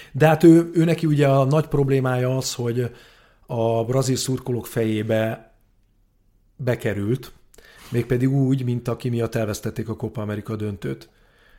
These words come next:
Mert hogy ott a, az egyébként a brazilok által agyonuralt mérkőzésen az ő hibája után kaptak egy gólt.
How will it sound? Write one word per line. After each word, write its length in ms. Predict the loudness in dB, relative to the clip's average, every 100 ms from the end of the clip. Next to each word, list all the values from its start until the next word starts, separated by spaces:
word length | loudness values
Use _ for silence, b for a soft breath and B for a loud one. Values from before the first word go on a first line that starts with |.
| -12
Mert 160 | -8 -2
hogy 120 | 0
ott 180 | 0 -2
a, 300 | -4 -6 _
az 320 | -2 0 2 0
egyébként 400 | -2 -2 -2 -2
a 60 |
brazilok 520 | -2 0 0 -2 -4 -10 -6
által 420 | -2 -2 -2 -2
agyonuralt 540 | 0 -2 0 0 -2 -2
mérkőzésen 600 | -6 -4 -6 -6 -6 -4
az 100 | -2
ő 80 |
hibája 400 | -2 -4 -4 -4
után 320 | -6 -6 -8 -8
kaptak 360 | -10 -10 -10
egy 120 | -8
gólt. 380 | -8 -8 -10 -14